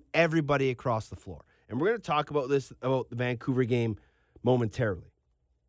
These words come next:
But when you look at the Toronto points dispersal, dispersal, Kieran McArdle, three assists. Brett Hickey, s-, eight points.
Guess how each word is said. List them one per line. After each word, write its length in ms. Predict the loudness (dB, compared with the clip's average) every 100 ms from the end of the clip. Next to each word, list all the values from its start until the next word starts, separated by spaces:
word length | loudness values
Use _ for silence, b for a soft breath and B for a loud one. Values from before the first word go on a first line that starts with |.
| _ _ _ _ _ _ _ _ _ _ _ _ _ _ _ _ _ _ _ _ _ _ _ _ _ _ _ 4
But 160 | 4 4
when 160 | 2
you 120 | 2
look 300 | 2 0 0
at 180 | -6 -8
the 80 | -10
Toronto 600 | -12 0 2 4 2 0
points 460 | -2 -2 0 -2 -6
dispersal, 680 | -16 -14 -14 -14 -16 -20 _ -10
dispersal, 680 | -10 -2 2 2 -2 -20 _ _ _ _ _ -6
Kieran 340 | 0 2 2
McArdle, 460 | -2 0 2 0 -2
three 240 | -4 -4
assists. 400 | -4 -12 -20 _ _ _ _ _ _ _ _ _ _ _ _ _ _ _ _ -2
Brett 180 | 0 2
Hickey, 280 | 0 0
s-, 220 | -10 -10 -12 0
eight 320 | 2 0 -8 _ _
points. 420 | -2 -2 -2 _